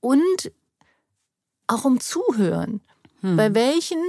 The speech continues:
Speaker 1: Worten reagiertest du vielleicht früher mal aggressiv oder nicht entspannt?
Speaker 2: Mhm.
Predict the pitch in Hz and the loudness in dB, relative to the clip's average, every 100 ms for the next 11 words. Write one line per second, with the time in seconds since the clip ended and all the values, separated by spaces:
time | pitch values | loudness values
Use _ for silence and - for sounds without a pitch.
0 | 339 240 202 269 311 - 196 185 214 277 | -4 0 0 0 -2 -2 -2 0 0 -2
1 | 247 233 233 226 220 277 330 277 240 - | -2 0 0 0 -2 -2 -2 -2 -6 -6
2 | - 214 202 226 233 208 202 202 - - | -2 0 0 0 2 2 2 -2 -8 -6
3 | 240 254 196 170 160 165 208 320 - _ | -2 0 0 0 -2 0 0 -2 -4 _
4 | _ _ _ _ _ - 214 208 214 - | _ _ _ _ _ -4 -4 0 -2 -2
5 | 262 262 285 285 - 202 196 190 190 196 | -2 2 2 0 0 0 2 2 2 0
6 | - - - - _ _ 202 196 - 180 | -6 -12 -12 -14 _ _ -2 -2 0 0
7 | 170 202 311 - - 175 151 165 165 175 | 0 0 -4 -6 -6 -4 -2 -2 -2 -4